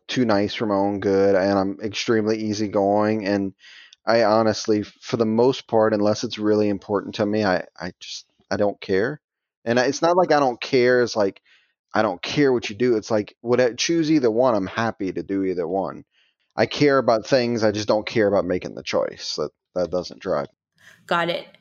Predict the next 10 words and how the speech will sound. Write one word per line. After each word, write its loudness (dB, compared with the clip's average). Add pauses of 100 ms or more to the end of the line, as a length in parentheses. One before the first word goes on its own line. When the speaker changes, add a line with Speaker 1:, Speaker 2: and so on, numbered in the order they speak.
(340)
Speaker 2:
For -4
you 2
and 0
Braden, 2
like, -2
your 2
relationship, -2
how 0
do 0
you, 0